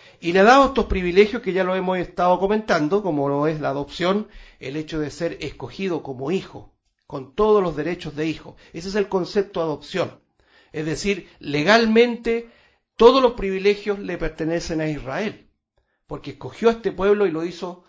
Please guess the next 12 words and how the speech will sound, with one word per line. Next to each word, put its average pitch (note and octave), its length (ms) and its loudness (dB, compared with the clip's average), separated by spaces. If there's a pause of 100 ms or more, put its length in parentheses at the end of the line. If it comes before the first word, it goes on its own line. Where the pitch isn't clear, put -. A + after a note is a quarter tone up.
(120)
su C#3 240 -10
hijo. - 460 -14
Y D3+ 120 -8
leíamos D#3 500 -4
algunos D3 300 -8
pasajes D#3 560 -8 (360)
hermosos, E3+ 580 2
entrañables E3 640 0
de E3 60 -2
esa D#3 160 -6
relación D#3+ 640 -4 (300)
fraternal, E3 1040 0